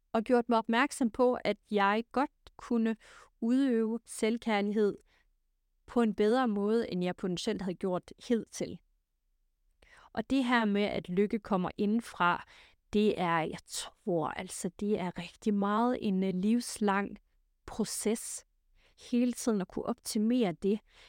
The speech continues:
Fordi det er jo klart, vi kan jo heller ikke bare, så kan man sige, så har vi kun brug for os selv, og det har vi jo et eller andet sted også. Men vi har også brug for gode relationer, og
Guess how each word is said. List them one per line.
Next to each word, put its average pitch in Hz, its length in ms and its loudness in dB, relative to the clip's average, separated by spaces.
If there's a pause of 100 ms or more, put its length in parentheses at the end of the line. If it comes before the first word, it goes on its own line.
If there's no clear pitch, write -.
(140)
Fordi - 180 -4
det 190 120 -2
er 190 40 4
jo 180 60 2
klart, 226 360 0
vi - 60 -8
kan - 140 -2
jo 196 100 2
heller 262 280 2
ikke 196 220 0
bare, 202 460 0 (280)
så 262 120 -2
kan 262 60 -2
man 196 100 0
sige, 220 340 -6 (200)
så 302 140 2
har 254 80 4
vi 175 80 0
kun 196 220 0
brug 202 220 -2
for - 120 -8
os - 80 -6
selv, 220 280 -2
og - 80 -6
det 208 80 -4
har 240 200 2
vi 220 60 -2
jo 196 60 -2
et 254 100 -2
eller 277 180 2
andet 220 220 4
sted 196 380 -2 (360)
også. 170 340 -4 (340)
Men 202 360 2
vi 226 40 -2
har 185 140 -2
også 190 200 -4 (160)
brug 208 280 0
for - 120 -6
gode 180 420 -2
relationer, 202 720 -2 (400)
og - 320 -2